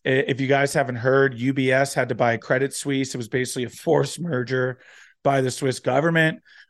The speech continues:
which now makes U B S like a banking conglomerate, especially in Switzerland, which is basically, like, eighty percent of their, their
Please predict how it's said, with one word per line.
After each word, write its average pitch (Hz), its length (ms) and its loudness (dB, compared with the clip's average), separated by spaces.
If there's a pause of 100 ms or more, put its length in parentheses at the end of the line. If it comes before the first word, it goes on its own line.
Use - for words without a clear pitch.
which - 240 -2
now 139 200 2
makes 131 280 -2
U 139 120 0
B 131 220 2
S 135 480 0
like 117 220 -2
a 120 60 0
banking 127 520 -4
conglomerate, 123 640 -4
especially 123 520 -2
in 113 100 -6
Switzerland, 151 720 0 (340)
which 135 180 -6
is 120 120 -6
basically, 131 380 -2
like, 117 420 0
eighty 123 280 -2
percent 120 400 -8
of 110 120 -8
their, 110 400 -2 (1080)
their 127 640 4